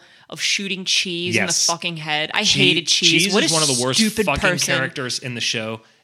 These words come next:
Speaker 2: And whenever Slim Charles was just like, "I'm done with this guy," and just popped him point blank in the head. I, I, <laughs> I remember when I was, I was watching the season finale, there were a lot of people that I wanted to see get what was coming to them, and I didn't get to see it.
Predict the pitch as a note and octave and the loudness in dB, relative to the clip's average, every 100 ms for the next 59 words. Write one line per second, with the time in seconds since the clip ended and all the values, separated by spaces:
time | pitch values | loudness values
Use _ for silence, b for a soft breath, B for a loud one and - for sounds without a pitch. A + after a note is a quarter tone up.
0 | - B2+ A#2+ A#2+ A#2+ D3 G3+ F3+ - - | -2 0 0 0 0 0 -4 -6 -10 -8
1 | - C#3+ C3 C3+ C3 A2 A2+ A#2 G#2+ A#2+ | -6 -4 -4 -4 -4 -2 -2 -4 -6 -4
2 | - G#2 G2 - - B2 B2 A2 A2 G#2+ | -2 -2 -4 -6 -2 -2 -2 -2 -2 -2
3 | G2 G2 F#2 G2 F#2 G2 A2+ A2+ - - | -8 -8 -6 -4 -6 -8 -6 -8 -8 -6
4 | E3+ A2 - A#2 G#2+ A2+ A2+ A2+ A2 A2 | -2 -4 -4 -10 -10 -6 -6 -4 -4 -4
5 | A2+ G2 G#2 G#2+ A2+ b b b b D3+ | -6 -6 -4 -6 -8 b b b b -6
6 | - C#3 B2 - C#3+ C#3+ D3 D3 B2+ A#2+ | -2 -4 -2 -2 -2 -4 -6 -6 -4 -4
7 | B2 A#2 - A#2 G#2 G#2 G#2+ A2+ G2 A2 | -4 -8 -6 -6 -4 -4 -4 -6 -8 -8
8 | G#2 F#2+ G2+ F#2+ G2 G2 A2+ G#2+ G2 A2 | -10 -10 -8 -4 -4 -4 -4 -4 -2 -4
9 | A#2 A2+ G#2+ G2+ F#2+ G2+ G2+ G2 - - | -4 -8 -10 -6 -6 -4 -6 -6 -6 -6
10 | G#2+ G2 A2 A#2 A2+ A2 A2 G#2+ G2+ G2 | -6 -4 -6 -6 -10 -10 -8 -8 -6 -6
11 | G2 G2 F#2 A2 A2 G#2 G2+ G#2 - A2+ | -6 -8 -10 -10 -10 -10 -10 -6 -4 -2
12 | C#3 | -2